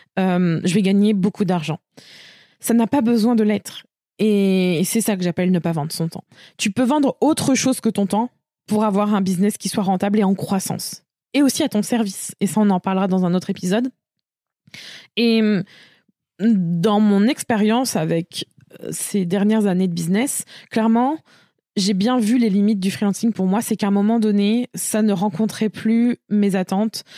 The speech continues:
J'avais besoin de, de pouvoir gérer mon temps d'une autre manière, de ne plus être dépendante de, d'un certain nombre de clients, parce que même si tu peux servir dix clients, ça demande dix fois plus de temps.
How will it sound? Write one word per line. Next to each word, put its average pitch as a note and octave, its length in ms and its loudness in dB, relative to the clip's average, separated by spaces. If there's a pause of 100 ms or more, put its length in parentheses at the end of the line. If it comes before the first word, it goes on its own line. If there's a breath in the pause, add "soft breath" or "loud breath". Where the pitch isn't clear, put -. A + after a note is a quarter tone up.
(220 loud breath)
J'avais A3+ 180 2
besoin G#3+ 220 2
de, G#3 260 0
de F#3 240 -2
pouvoir G3 460 0
gérer G#3 220 0
mon G#3 140 2
temps A3 120 0
d'une G3 180 2
autre G#3 180 -2
manière, G#3+ 300 2
de G#3 100 0
ne F#3 60 0
plus C#4 320 0 (100)
être - 360 -4 (560 loud breath)
dépendante A#3 840 0
de, G3+ 400 0 (600)
d'un G3+ 260 0
certain E4 260 -2
nombre E4+ 140 2
de A#3 100 4
clients, D4+ 280 0
parce C4+ 140 0
que G#3+ 80 0
même D4+ 160 2
si D#4+ 180 0
tu - 180 -10
peux A3 160 -2
servir G#3 320 0
dix G3+ 160 -2
clients, B3 280 0
ça C4 120 -2
demande G3 340 2
dix G3+ 100 -2
fois B3+ 180 -2
plus G#3+ 220 0
de F3+ 100 0
temps. E4+ 220 -4